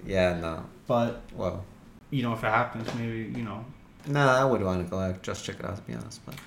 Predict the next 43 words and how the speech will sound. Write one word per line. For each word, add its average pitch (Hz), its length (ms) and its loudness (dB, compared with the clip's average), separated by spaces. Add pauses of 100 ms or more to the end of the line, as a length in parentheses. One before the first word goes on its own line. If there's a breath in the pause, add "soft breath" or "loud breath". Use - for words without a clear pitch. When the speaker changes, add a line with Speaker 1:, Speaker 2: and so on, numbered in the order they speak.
(180 loud breath)
Speaker 2:
I 165 140 12
would 277 120 10
go 220 160 12
there 208 120 12
and 202 80 6
check 185 220 2
it 170 60 0
out. 190 220 6
Maybe 175 220 6 (200)
if, 156 220 -2
if 151 140 2
he's 147 400 4 (100)
not 160 300 8
too 175 120 0
much 156 160 6
of 143 100 2
a 139 40 4
coward 156 480 10
to 143 60 4
have 139 140 6
a 139 40 2
Q 165 280 2
and 147 100 6
A. 147 340 2 (220)
Speaker 1:
Yeah, 117 280 2
I 135 80 4
mean, 160 120 12
actually, 165 320 8
he 165 140 8
did 156 200 8
have 131 420 6
Jon 123 220 8
Stewart 107 360 4
on. 87 160 2
It - 160 -6
was - 120 -10
pretty 117 220 0
good. 110 120 -2
He 165 120 6
has 220 180 6
good 160 200 2
people 117 280 2
on. 90 180 0